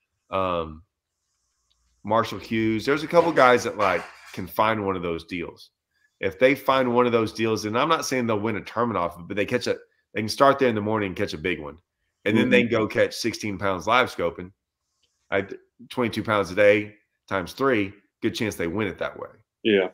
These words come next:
Speaker 1: They missed the first morning. Now, if the wind blows, it might be a little bit harder to fish those spots and scope at the same time.
Speaker 2: Why do you think those fish bite in Texas first thing in the morning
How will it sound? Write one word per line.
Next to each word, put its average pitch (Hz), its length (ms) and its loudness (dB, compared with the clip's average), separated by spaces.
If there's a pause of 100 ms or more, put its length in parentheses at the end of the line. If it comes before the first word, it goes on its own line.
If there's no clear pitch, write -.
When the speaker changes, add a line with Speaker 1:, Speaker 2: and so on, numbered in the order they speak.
(220)
Speaker 1:
They 127 220 8
missed 170 360 2
the 131 100 4
first 131 360 0
morning. 113 400 -4 (360)
Now, 120 440 2
if 123 140 -2
the 113 80 -2
wind 170 280 0
blows, 113 400 2
it 127 140 -12
might 110 200 -6
be 117 60 -4
a 110 40 -2
little 110 140 -2
bit 101 120 -4
harder 98 440 0
to - 60 -18 (140)
fish 135 240 0
those 98 200 -2
spots 92 420 -2 (100)
and 104 200 -6
scope 123 360 0
at 90 80 -10
the - 100 -18
same 82 260 -14
time. - 220 -16 (220)
Speaker 2:
Why 170 140 12
do 220 80 10
you 185 140 6
think 170 300 10
those 143 300 10
fish 127 300 6
bite 117 360 10
in 107 100 -2
Texas 104 420 2
first 107 240 2
thing 104 140 2
in 98 60 0
the 95 40 -2
morning 101 280 2